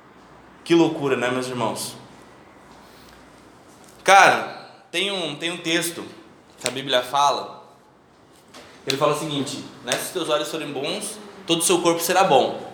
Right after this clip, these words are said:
Mas também se os teus olhos forem trevas, todo o seu corpo será trevas."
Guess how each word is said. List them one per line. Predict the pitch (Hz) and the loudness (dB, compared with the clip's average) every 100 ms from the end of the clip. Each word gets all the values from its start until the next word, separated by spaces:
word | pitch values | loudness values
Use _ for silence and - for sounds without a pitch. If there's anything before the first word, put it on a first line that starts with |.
| - - - - - - - - - | -18 -20 -20 -20 -20 -20 -20 -20 0
Mas | 135 147 | 2 4
também | 165 156 170 | 2 0 0
se | 165 | -2
os | - | 0
teus | 196 202 | 2 6
olhos | 175 170 170 - | 8 6 4 0
forem | 175 185 190 196 | 2 2 0 0
trevas, | 156 143 143 160 175 - - - - - | 4 6 6 2 0 -2 -6 -16 -20 -2
todo | 185 185 | 0 0
o | |
seu | 170 156 | -2 0
corpo | 156 156 | -2 -2
será | - 156 165 | -4 0 0
trevas." | - 107 101 95 - - - | -2 -4 -4 -4 -8 -16 -16